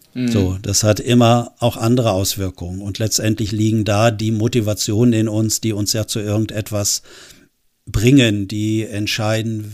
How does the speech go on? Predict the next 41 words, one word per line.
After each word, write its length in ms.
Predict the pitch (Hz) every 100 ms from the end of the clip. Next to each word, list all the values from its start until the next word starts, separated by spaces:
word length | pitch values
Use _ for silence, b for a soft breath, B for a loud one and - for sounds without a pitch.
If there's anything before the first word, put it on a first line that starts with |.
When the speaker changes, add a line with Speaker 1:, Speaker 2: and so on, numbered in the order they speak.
| 101
Speaker 2:
welchen 520 | 107 107 110 - 110
Ausschnitt 480 | - 101 117 - 110
der 140 | 110 101
Wirklichkeit 680 | 113 - - 110 107 98
wir 100 | 113
besonders 500 | 107 101 110 123 110
ganz 220 | - 101 -
gut 160 | 110
angucken 440 | 107 104 113 98 104
können. 340 | 98 90 92 _ _ b b b b b
Speaker 1:
Mhm, 420 | 113 127 120 123 -
mhm. 140 | 117
Speaker 2:
Mit 160 | 107 95
welchen 140 | 107
Speaker 1:
Genau, 100 | 127
das 140 | 120 120
sind 120 | 127
dann 120 | 123
unsere 300 | 135 127 117
Wahrnehmungsfilter, 920 | 120 139 120 110 110 - - 117 107
von 160 | - 104
denen 140 | 104
auch 80 | 107
so 120 | - 98
oft 140 | -
gesprochen 440 | 104 - 101 104
wird, 160 | 95 92
ne? 140 | 110 170 -
Speaker 2:
Absolut, 500 | 107 - 110 101 98
zum 160 | - 107
Beispiel. 560 | 101 98 - 95 98
Und 520 | - 107 104 - - - -
eine 120 | 107
Veränderung 800 | 113 98 113 135 117 120 123 120
und 240 | 123 107
auch 220 | 104 104 95
die 160 | 107
Potenzialentfaltung 1000 | 101 107 107 98 104 113 113 120 113 117
geht 200 | 110 110
ja 120 | 113 95
einher, 580 | 101 104 104 104 107